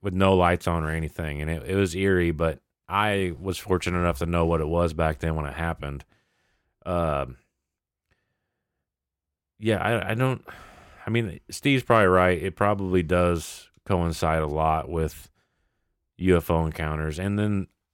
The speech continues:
from what I understood, I, I'm hearing is that they also have a new patent on a new triangular shaped aircraft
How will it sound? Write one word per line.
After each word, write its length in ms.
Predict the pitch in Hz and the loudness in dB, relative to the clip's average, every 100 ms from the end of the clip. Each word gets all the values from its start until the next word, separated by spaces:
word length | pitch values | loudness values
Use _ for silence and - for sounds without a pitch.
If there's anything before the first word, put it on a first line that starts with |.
| _ - | _ -4
from 180 | 117 | 0
what 140 | 120 120 | 2 2
I 120 | 113 | 2
understood, 500 | 110 95 - 107 107 | 0 -2 0 2 4
I, 140 | 98 90 | 2 0
I'm 180 | 95 | -4
hearing 500 | 85 98 101 101 98 | -2 2 4 2 2
is 180 | 92 82 | 0 0
that 300 | 87 85 80 - _ _ _ _ _ _ _ - | 0 0 -2 -8 _ _ _ _ _ _ _ -6
they 100 | 92 | 0
also 300 | 98 110 104 | 2 2 2
have 120 | 101 | 2
a 60 | 85 | 2
new 160 | 92 | 0
patent 500 | 85 90 87 87 78 _ _ _ _ _ | 0 -2 -2 -8 -14 _ _ _ _ _
on 160 | 90 85 | -2 -2
a 40 | |
new 580 | 82 90 90 90 85 78 - _ _ _ _ _ | 0 2 4 4 2 -2 -10 _ _ _ _ _
triangular 840 | - - 101 95 92 92 90 85 80 | -10 -2 2 2 0 0 0 0 -2
shaped 500 | - 87 78 73 - | -4 -4 -4 -6 -10
aircraft 880 | 85 85 80 - 78 60 - - | -4 -4 -2 -4 -6 -8 -16 -20